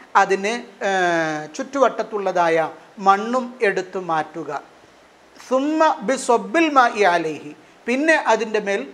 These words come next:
വെള്ളം ഒഴിച്ച്, ഏ, വെള്ളം ഒഴിച്ചു കൊടുക്കുകയും ചെയ്യുക. അപ്പോൾ ശുദ്ധിയാകും. എന്നാൽ ഇപ്പോൾ ടൈൽ ഒക്കെയുള്ള സ്ഥലങ്ങളാണ് എങ്കിലോ, ടൈൽ പോലെയുള്ള സ്ഥലങ്ങളാണ് എങ്കിലോ അവിടെ ആ നജസ്സിനെ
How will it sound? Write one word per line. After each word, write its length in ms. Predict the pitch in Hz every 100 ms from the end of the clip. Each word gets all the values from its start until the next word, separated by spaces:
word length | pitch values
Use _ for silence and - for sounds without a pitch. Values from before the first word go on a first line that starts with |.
| - -
വെള്ളം 680 | 185 202 214 254 277 302 - -
ഒഴിച്ച്, 460 | 190 196 190 - 269 294 - - 208
ഏ, 40 | 202 185 175 170 -
വെള്ളം 340 | 214 220 262 254
ഒഴിച്ചു 320 | 208 208 233
കൊടുക്കുകയും 580 | 208 185 180 180 170 160
ചെയ്യുക. 360 | 170 147 147 - - - -
അപ്പോൾ 260 | 220 240 233
ശുദ്ധിയാകും. 540 | - 190 160 135 120 - - -
എന്നാൽ 300 | 208 226 226
ഇപ്പോൾ 380 | 214 233 220 240 - - -
ടൈൽ 540 | 233 220 247 269 269 262 -
ഒക്കെയുള്ള 760 | 202 - 226 214 208 208 208 -
സ്ഥലങ്ങളാണ് 680 | - 220 202 202 202 196
എങ്കിലോ, 440 | 196 196 190 185 185 - 226
ടൈൽ 220 | 214 254
പോലെയുള്ള 520 | 269 220 214 208 196
സ്ഥലങ്ങളാണ് 600 | 196 208 196 190 185 185
എങ്കിലോ 420 | 185 180 180 175 - - -
അവിടെ 540 | 208 247 277 302 -
ആ 160 | 208 214
നജസ്സിനെ 800 | 208 185 190 202 208 226 240 311